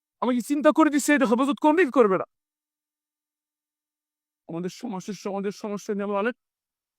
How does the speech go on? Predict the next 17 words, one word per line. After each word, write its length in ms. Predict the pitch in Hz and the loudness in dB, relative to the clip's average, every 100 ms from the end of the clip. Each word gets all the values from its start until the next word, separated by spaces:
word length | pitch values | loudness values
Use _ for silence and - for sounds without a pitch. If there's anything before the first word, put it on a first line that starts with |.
| - | -12
হতাশ 360 | 196 226 240 - | -4 -2 -2 2
করি, 180 | 226 208 | 4 4
কমপ্লেইন 440 | 214 208 262 285 | 2 0 2 2
করি, 240 | 240 214 165 _ _ _ _ _ _ _ _ _ _ - | 4 4 2 _ _ _ _ _ _ _ _ _ _ -8
কিন্তু 180 | 196 180 165 - | -2 0 0 -2
এই 140 | 190 | -4
সমস্যার 380 | 190 214 185 214 | -4 -6 -8 -8
সমাধান 340 | - 196 202 208 | -10 -8 -6 -4
করার 200 | 214 196 | -2 -2
সুসিদ্ধান্ত 560 | - 220 208 180 254 233 | -2 -8 -6 -4 -2 0
মাত্র 280 | 214 190 196 _ _ _ _ - | -2 -4 -8 _ _ _ _ -14
যদি 140 | 160 196 | -2 0
আমরা 160 | 196 - | 0 -2
একত্রিত 360 | 214 233 208 | -4 -4 -4
হতে 180 | 180 175 | -4 -4
পারি 160 | 185 147 | -8 -12
ইনশাআল্লাহ। 420 | - - - | -12 -14 -14